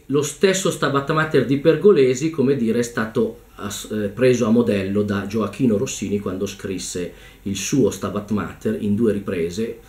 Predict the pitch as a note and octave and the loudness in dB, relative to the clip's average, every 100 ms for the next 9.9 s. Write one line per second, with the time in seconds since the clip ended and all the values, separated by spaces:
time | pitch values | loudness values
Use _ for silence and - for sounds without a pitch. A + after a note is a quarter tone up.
0 | - - - - - - - C3+ B2+ C3 | -20 -20 -20 -12 -4 -2 4 4 4 0
1 | - G#2+ G2 A2+ A2 G#2+ G#2+ A2+ G#2 G#2+ | 2 2 2 2 0 0 -2 -2 0 0
2 | G2+ G2+ B2+ A#2 A#2 - B2+ A2+ A2+ G#2 | 0 -2 -2 -4 -4 -4 -2 0 0 0
3 | G#2+ F#2+ A2 G2+ G2 G#2+ G2+ G#2+ G#2 G2+ | 0 -2 -2 0 -2 -2 -6 -4 -2 0
4 | G2+ - G#2+ G#2+ G#2 A2 B2 C#3 - - | -2 0 2 2 2 4 2 0 -8 -20
5 | - - - G#2+ G#2 G2+ F#2+ B2+ A2+ A2 | -20 -10 0 2 4 4 2 2 2 0
6 | A#2 G#2+ G#2+ G#2 A#2 G#2 G2 - - A2 | 0 2 4 2 2 2 0 -4 -4 0
7 | A2 A2 G2+ F#2+ G#2 A2 - - B2+ A#2+ | 2 4 2 0 0 -2 -8 -6 -6 -2
8 | G2+ G2 G#2+ F#2+ F2 F2+ F#2 - G2 F#2 | -2 0 0 -2 -4 -6 -10 -8 -8 -4
9 | G2 D#2+ E2+ G2 A#2+ A2+ D#3 B2+ G#2+ | -4 -4 -6 -4 -4 -2 2 4 4